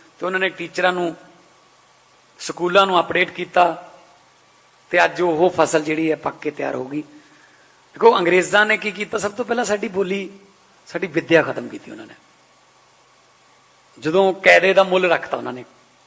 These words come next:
ਜਦੋਂ ਕਾਇਦਾ ਆ-, ਆਨੇ ਦੋ ਆਨਿਆਂ ਦਾ ਕਰਤਾ, ਉਸ ਤੋਂ ਬਾਅਦ ਫਿਰ ਹੌਲੀ ਹੌਲੀ ਅੰਗਰੇਜ਼ੀ ਵੱਲ ਨੂੰ ਗਏ।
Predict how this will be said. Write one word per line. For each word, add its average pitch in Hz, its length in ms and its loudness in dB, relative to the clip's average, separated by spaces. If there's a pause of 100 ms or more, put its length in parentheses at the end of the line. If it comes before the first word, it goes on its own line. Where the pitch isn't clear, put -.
(2000)
ਜਦੋਂ 175 140 0
ਕਾਇਦਾ 180 420 6
ਆ-, 170 240 2
ਆਨੇ 175 220 0
ਦੋ 180 140 2
ਆਨਿਆਂ 180 220 2
ਦਾ 175 80 2
ਕਰਤਾ, 143 440 -6 (640)
ਉਸ 190 80 -4
ਤੋਂ 196 80 4
ਬਾਅਦ 202 160 10
ਫਿਰ 175 180 6 (480)
ਹੌਲੀ 185 280 6
ਹੌਲੀ 185 200 6
ਅੰਗਰੇਜ਼ੀ 170 340 2
ਵੱਲ 151 140 2
ਨੂੰ 139 160 -8
ਗਏ। 110 220 -6